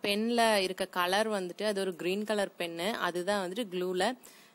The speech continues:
அப்படியே மிக்ஸ் ஆயிட்டு ஒரு டார்க்கா தெரியுது. So, இப்போ நம்ம ஃபுல்லா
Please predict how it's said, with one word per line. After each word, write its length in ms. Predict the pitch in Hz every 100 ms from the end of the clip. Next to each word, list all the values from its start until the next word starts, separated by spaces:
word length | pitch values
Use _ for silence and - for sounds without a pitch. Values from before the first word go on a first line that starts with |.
| -
அப்படியே 420 | 165 165 180 190
மிக்ஸ் 400 | 185 170 - 214
ஆயிட்டு 280 | 190 180 208
ஒரு 340 | 190 202 214 170
டார்க்கா 420 | 165 170 - 185 175 170
தெரியுது. 380 | 160 156 160 202 226 196 - - - - - -
So, 40 |
இப்போ 140 | 226 220
நம்ம 240 | 208 196 185
ஃபுல்லா 260 | - 208